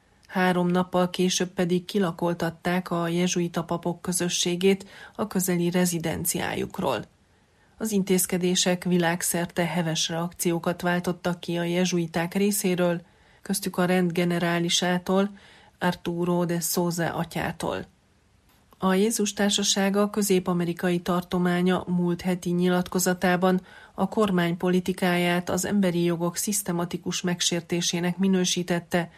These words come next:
amely egy totalitárius állam megszilárdítását célozza. Augusztus huszonharmadikán szerdán kiadott új nyilatkozatában a jezsuita rendtartomány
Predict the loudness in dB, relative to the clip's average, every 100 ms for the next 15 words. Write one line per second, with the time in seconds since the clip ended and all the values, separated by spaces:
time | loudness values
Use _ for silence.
0 | -20 -20 -6 0 2 2 0 -4 -4 -4
1 | -4 -4 -4 -2 -2 0 -2 -2 -2 0
2 | 0 -2 -2 -2 -2 -2 -2 -4 -6 -4
3 | -2 0 -2 -2 -2 0 0 0 0 0
4 | -2 _ _ _ _ _ _ _ _ -2
5 | 0 0 0 -2 -2 -2 0 2 4 4
6 | 2 0 0 0 0 2 0 2 2 2
7 | 0 -2 0 0 -2 -6 -20 -14 0 2
8 | 4 4 4 2 0 0 2 2 4 4
9 | 4 0 -12 -20 -12 0 4 4 4 2
10 | 2 2 2 2 2 2 2 2 4 4
11 | 2